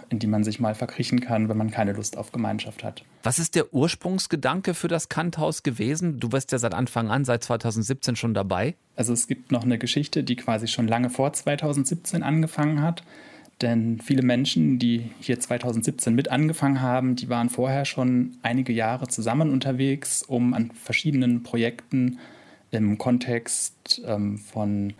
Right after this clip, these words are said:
Speaker 1: ja, Umweltschutz oder auch generell Ressourcenverschwendung miteinander zu arbeiten. Und dann war eben der Gedanke da, dass es doch schön wäre, selbst so ein Haus zu haben, wo quasi der Fokus darauf liegt, dass die Menschen, die dort leben,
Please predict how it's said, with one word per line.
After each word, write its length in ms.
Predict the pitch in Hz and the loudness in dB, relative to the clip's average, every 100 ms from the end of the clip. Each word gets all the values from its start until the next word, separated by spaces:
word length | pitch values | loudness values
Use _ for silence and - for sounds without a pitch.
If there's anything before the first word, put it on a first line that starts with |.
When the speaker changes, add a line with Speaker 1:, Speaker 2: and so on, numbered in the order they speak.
| - _ | -18 _
Speaker 1:
ja, 180 | - 98 | -2 -2
Umweltschutz 1500 | 104 139 156 143 135 131 - - - 151 139 - - - - | 2 4 4 4 2 0 -4 -4 -2 0 0 -2 0 -2 -2
oder 540 | 107 107 107 104 104 | -4 -2 0 0 -2
auch 160 | 131 113 | -4 -4
generell 420 | 110 110 110 117 | -2 0 2 0
Ressourcenverschwendung 1040 | 113 110 143 147 143 139 - 135 135 135 131 | 0 0 0 0 -2 -2 2 2 4 2 2
miteinander 480 | 123 123 113 110 107 | 0 2 0 -2 -4
zu 120 | - | -4
arbeiten. 720 | 113 139 175 190 - 98 - - | -2 0 0 0 2 2 0 0
Und 160 | 135 123 | 2 4
dann 140 | 127 | 4
war 160 | 120 120 | 4 2
eben 160 | 123 | 0
der 100 | 120 | -2
Gedanke 440 | 113 110 107 127 135 | -2 -2 0 0 0
da, 420 | 120 127 131 160 | 0 0 -2 -2
dass 160 | 135 | -4
es 80 | 123 | -4
doch 140 | 117 110 | -4 0
schön 280 | 156 147 | 2 4
wäre, 160 | 131 120 | 4 4
selbst 320 | 120 156 - | 2 2 -2
so 80 | 123 | -2
ein 160 | 120 113 | -2 2
Haus 280 | 139 151 | 0 0
zu 160 | - 123 | -2 -2
haben, 320 | 123 117 120 | 0 2 0
wo 40 | 113 | -2
quasi 300 | - 120 110 | -4 -4 -4
der 120 | 117 | -2
Fokus 380 | 151 151 127 - | 0 0 -2 -4
darauf 320 | 120 120 - | -4 -4 -2
liegt, 260 | 127 127 | -4 -4
dass 100 | 113 | -6
die 100 | - | 0
Menschen, 320 | 113 113 120 123 | 2 2 0 -2
die 80 | |
dort 220 | 113 117 107 | 0 -2 0
leben, 420 | 117 123 127 | 0 2 0